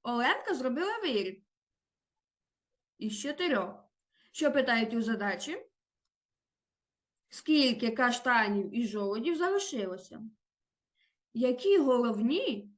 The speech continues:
опорні слова в задачі? Зібрала, витратила, залишилося.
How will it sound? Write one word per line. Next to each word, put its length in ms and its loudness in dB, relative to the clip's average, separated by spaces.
опорні 560 0
слова 340 -2
в 60 -2
задачі? 640 -6
Зібрала, 880 -6
витратила, 920 -4
залишилося. 800 -4